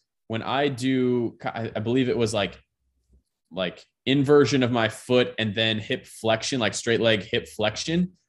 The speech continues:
I have really bad pain at the bottom of my foot." And so it was affecting him during certain, like, running or lifting. But the one time he could replicate it on the table, he's like, "Every single time it's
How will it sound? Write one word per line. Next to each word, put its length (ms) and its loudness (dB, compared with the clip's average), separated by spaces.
I 100 2
have 240 4
really 320 0
bad 400 -2
pain 360 -4
at 160 -6
the 60 -10
bottom 300 -2
of 80 -4
my 160 -6
foot." 380 -6
And 80 -2
so 100 4
it 20 8
was 120 4
affecting 400 0
him 180 -2
during 260 0
certain, 600 -4
like, 340 0
running 400 2
or 80 0
lifting. 580 -4
But 300 0
the 80 -4
one 320 -4
time 300 -6
he 100 -4
could 160 -8
replicate 480 -4
it 140 -6
on 80 -6
the 80 -6
table, 260 -4
he's 140 -2
like, 180 -4
"Every 240 -2
single 260 -4
time 360 -6
it's 340 -4